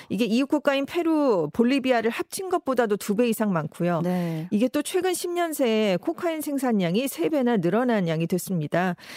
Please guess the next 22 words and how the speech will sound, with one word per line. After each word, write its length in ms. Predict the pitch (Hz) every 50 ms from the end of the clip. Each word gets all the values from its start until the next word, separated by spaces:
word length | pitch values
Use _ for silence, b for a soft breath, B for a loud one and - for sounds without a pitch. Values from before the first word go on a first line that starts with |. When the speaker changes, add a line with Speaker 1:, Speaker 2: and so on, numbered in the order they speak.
| B B B
Speaker 1:
그래서 220 | - 208 - 233
이천십육 680 | 202 208 202 - 294 269 285 - 330 311 262 214 202 214
년 540 | 226 226 240 226 190 196 233 311 349 320 254
마약 300 | 180 175 196 226 247 -
카르텔이 560 | - 285 262 262 - - 254 233 240 240 233
벌어들인 680 | 226 214 202 202 202 190 202 196 202 202 196 180 180
코카인 440 | - - 277 - - 269 240 240 233
불법 360 | - 202 196 196 180 233 226 -
수출 320 | - 226 208 - 220 202
수익이 580 | 196 - 208 202 185 175 208 277 277 220 175 B B B B B B _
콜롬비아 500 | - - 370 370 381 320 254 247 233 220
국내 380 | - - 202 202 208 226 226
총생산의 760 | 226 - - 311 302 285 262 269 254 233 240 196 180 185 180
삼점팔 540 | - - 330 330 - 349 311 311 - 359 381
퍼센트에 480 | - 370 359 - 311 262 - - 214
달한다, 420 | 196 - 190 185 175 165 - 165 147
이런 240 | 156 180 214 240 233
추산치도 580 | - 359 330 - 262 233 - - - 196 185
나온 240 | 160 165 156 170 170
적이 220 | - 180 156 185
있거든요. 680 | 175 - - 160 151 - 151 - 165 202 220 202 202 208
Speaker 2:
음. 60 | 202